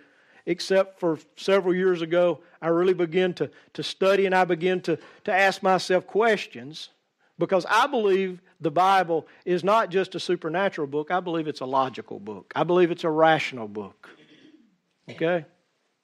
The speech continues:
I believe that it makes sense. Now, there are things I can't explain,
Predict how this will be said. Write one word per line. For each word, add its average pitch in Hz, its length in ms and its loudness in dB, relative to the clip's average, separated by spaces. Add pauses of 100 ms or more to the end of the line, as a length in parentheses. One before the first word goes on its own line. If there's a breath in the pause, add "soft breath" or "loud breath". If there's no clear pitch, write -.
(640)
I 156 140 -2
believe 185 560 2
that 170 180 2
it 160 180 -6
makes 175 560 0
sense. - 720 -16
Now, 165 120 0
there 208 200 2
are 165 60 0
things 214 340 -2
I 202 120 2
can't 208 260 -2
explain, 180 600 -4